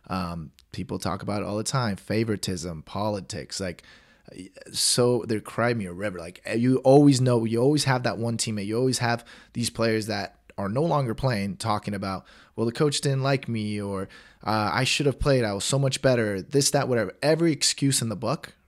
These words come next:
right? But you also gotta keep in mind there's a hundred billion teams on this planet. You, maybe it didn't work out for you. You were treated unfairly at a certain club,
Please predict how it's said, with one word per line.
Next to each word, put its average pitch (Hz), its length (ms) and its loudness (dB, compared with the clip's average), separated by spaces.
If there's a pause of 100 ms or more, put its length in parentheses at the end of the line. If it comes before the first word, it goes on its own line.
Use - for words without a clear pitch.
right? 143 300 -2 (440)
But - 380 2 (100)
you 147 240 2
also 147 220 4
gotta 127 240 2
keep 127 240 -6
in 113 80 -4
mind 123 260 -2
there's 113 320 -4 (240)
a 104 80 -2
hundred 139 600 -4
billion 127 320 -2
teams 117 280 -4
on 104 140 -4
this 101 140 -6
planet. 113 420 -4
You, 104 160 -8
maybe 135 400 0 (180)
it 113 100 -4
didn't 143 160 0
work 135 220 0
out 135 180 0
for 123 100 -4
you. 110 180 -4
You 117 160 -4
were 110 60 -4
treated 135 420 -2
unfairly 123 560 -2
at 98 240 -6 (220)
a 98 80 -6
certain - 340 -2
club, 104 400 -2